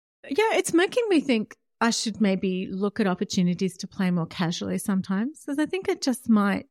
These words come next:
put some of the fun back into it. It's great to take it seriously, and obviously that's really fun, and I especially like playing with you in a really competitive situation, but, mm, sometimes maybe it's fun just to,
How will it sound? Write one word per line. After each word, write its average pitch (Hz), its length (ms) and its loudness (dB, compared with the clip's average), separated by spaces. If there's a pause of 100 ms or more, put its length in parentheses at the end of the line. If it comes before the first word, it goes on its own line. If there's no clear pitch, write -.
(140)
put - 180 -2
some 202 180 4
of 185 140 0
the 175 100 -2
fun 185 400 0 (360)
back 226 220 0
into 208 260 4
it. 320 120 0 (460)
It's - 160 -2
great 240 240 0
to 240 80 -6
take 233 240 2
it 226 80 -6
seriously, 214 420 4
and 202 180 4 (120)
obviously 180 420 4
that's - 280 -2
really 170 180 -6
fun, 165 260 -2
and - 140 -6
I - 100 -10
especially - 460 -8
like - 180 -4
playing 156 220 -2
with 160 120 -4
you 185 260 6
in 165 120 6
a 165 80 0
really 190 200 -4
competitive 180 540 -4
situation, 208 760 0
but, 254 240 -2 (840)
mm, 349 220 2 (300)
sometimes 311 540 0
maybe 208 280 2
it's - 160 -6
fun 247 260 -2
just - 280 -8
to, 190 200 -6